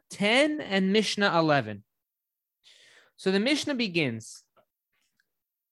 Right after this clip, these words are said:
right? "Chamisha kinyanim kona kadosh baruch hu ba'olamo." There are five possessions that the Holy One, Hashem, blessed is He, acquired for Himself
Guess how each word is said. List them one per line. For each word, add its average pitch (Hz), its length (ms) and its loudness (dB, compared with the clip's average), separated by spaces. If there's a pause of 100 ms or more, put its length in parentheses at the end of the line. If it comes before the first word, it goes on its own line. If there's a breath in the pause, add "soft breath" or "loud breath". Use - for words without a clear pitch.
right? 190 240 2
"Chamisha 233 640 2
kinyanim 202 500 2
kona 202 300 -2
kadosh 170 320 -2
baruch 180 280 4
hu 175 200 -2
ba'olamo." 143 540 -2
There 131 100 -2
are 139 80 0
five 220 580 0 (300)
possessions 190 520 -2
that 170 120 -2
the 160 100 0
Holy 185 240 2
One, 180 240 2
Hashem, 165 520 -2
blessed 170 300 0
is 165 180 -2
He, 170 160 0
acquired 156 380 0
for 151 100 -2
Himself 127 460 -4